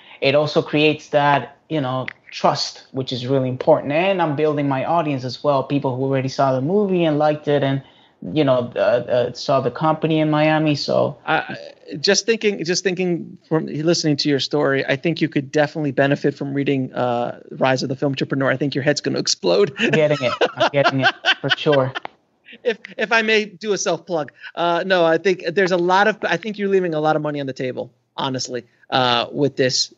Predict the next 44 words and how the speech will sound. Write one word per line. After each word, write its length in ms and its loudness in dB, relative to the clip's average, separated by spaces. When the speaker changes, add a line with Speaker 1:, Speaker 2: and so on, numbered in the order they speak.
Speaker 2:
But 200 2
you're 100 2
doing 260 2
fantastic, 640 -2
by 100 -4
the 60 -6
way. 100 -6
You're 100 -2
doing 220 -4
better 200 0
Speaker 1:
Thank 100 0
you. 60 -2
Speaker 2:
than 160 -8
ninety-nine 680 0
point 260 -4
five 300 0
percent 260 -4
of 100 -6
the 80 -8
filmmakers 300 -6
I 60 -2
talk 240 -10
to. 120 -20
So 540 2
you're 200 0
doing 400 0
extremely 680 0
well, 200 2
but 120 0
I 40 2
think 160 -2
you 120 -2
could 160 -2
even 240 -2
do, 340 -8
uh, 280 -8
you 140 2
could 120 -2
take 180 0
it 80 -8
to 60 -4
the 100 -6
next 240 -6
level. 240 -4